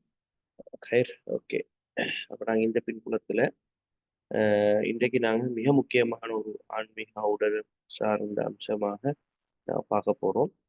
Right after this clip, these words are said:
அஹ், குறிப்பாக அல்லாஹ் தாலா சூரத்துல் பக்கரால, அஹ், நூத்தி எண்பத்தி ஏழாவது வசனத்துல இந்த சிந்தனையை சொல்றான். அஹ், "தில்க ஹுதூதுல்லாஹி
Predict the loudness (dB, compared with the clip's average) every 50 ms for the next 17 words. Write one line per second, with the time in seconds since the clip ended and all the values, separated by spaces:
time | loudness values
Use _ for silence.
0 | _ _ _ _ _ _ _ _ -6 -6 -4 0 2 2 2 4 2 2 2 4
1 | 4 4 4 4 2 0 0 0 -2 -6 -8 -6 -6 -4 -2 0 -2 -2 2 4
2 | 4 4 6 4 4 6 6 6 4 4 2 -2 -6 -8 _ _ _ _ _ _
3 | _ _ _ _ _ _ -6 -4 -2 0 0 0 -2 -4 -8 -8 -4 -2 -2 -2
4 | -2 _ _ _ 2 4 4 6 6 4 4 4 4 2 0 0 _ 2 4 6
5 | 8 8 8 8 8 8 6 6 4 2 0 -2 -4 -4 -6 -10 -12 -12 -12 _
6 | _ -4 -4 -4 -4 _ _ -8 -4 0 0 0 0 -2 -6 -2 0 2 2 4
7 | 2 0 0 0 0 0 2 2 2 2 2 0 0 -2 _ _ _ _ _ _
8 | _ _ _ _ _ 0 2 2 2 2 _ 4 6 8 8 6 6 _ 4 4
9 | 4 2 -2 0 4 6 8 8 8 8 6 4 2 4 6 6 6 6 4 0
10 | -4 -10 -14